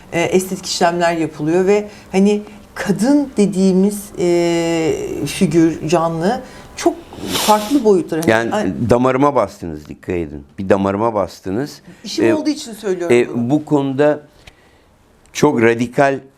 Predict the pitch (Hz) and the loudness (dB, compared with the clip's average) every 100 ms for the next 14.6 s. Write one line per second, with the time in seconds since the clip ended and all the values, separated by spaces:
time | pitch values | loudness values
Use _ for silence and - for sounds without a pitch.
0 | _ - - 110 104 107 101 - - - | _ -16 -4 0 2 2 0 -2 -20 -14
1 | - 101 98 101 95 92 101 135 151 - | -2 0 2 0 0 -2 -4 -4 -8 -6
2 | 320 311 262 214 196 165 - - 107 107 | -2 0 2 2 0 -2 -6 -2 -2 2
3 | 117 113 120 131 127 123 120 117 113 113 | 2 2 2 2 2 0 0 0 -2 -4
4 | 135 120 107 98 92 190 185 180 - 117 | 0 0 0 -2 -6 -8 -8 -10 -10 -8
5 | 92 - _ - - - - - 123 147 | -8 -12 _ -18 -14 -12 -10 0 4 4
6 | 135 - - - - - - - - - | 0 -8 -16 -20 -20 -20 -20 -20 -20 -18
7 | - - - 127 175 143 117 107 107 113 | -16 -2 0 4 4 4 4 4 2 2
8 | 127 123 92 - - 95 131 - - 98 | 2 2 0 -4 -10 -10 -10 -16 -4 -2
9 | 110 104 _ _ _ _ - 101 101 98 | -2 -4 _ _ _ _ -4 0 2 2
10 | 98 - - 101 - 98 95 92 107 101 | 0 -4 -14 -14 -6 0 0 -2 -6 -4
11 | 113 104 - - 98 95 92 85 67 69 | -6 -6 -8 -8 -4 0 0 -2 -4 -6
12 | - - 95 90 - - 107 151 - - | -8 0 0 0 -6 -2 0 -2 -14 -6
13 | 101 104 104 107 - 107 - 98 92 214 | 0 2 2 -2 -6 -10 -6 -4 -2 -2
14 | 202 202 196 190 170 160 | -4 -6 -6 -10 -12 -12